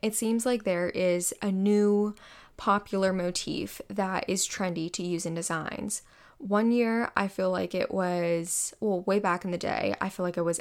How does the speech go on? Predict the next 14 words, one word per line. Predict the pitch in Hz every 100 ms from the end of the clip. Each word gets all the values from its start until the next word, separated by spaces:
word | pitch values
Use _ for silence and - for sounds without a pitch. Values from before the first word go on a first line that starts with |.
| -
owls. | 170 160 160 202 220 - _ -
Owls | 170 185 202
were | 233 -
everywhere. | 180 165 160 - 202 226 - - - -
And | 208
then | 196 190 180
the | 190
next | 208 214 -
couple | - 190
of | 190
years, | 190 185 185
it | -
was | 180
mustaches. | 180 175 - 196 196 - - - - -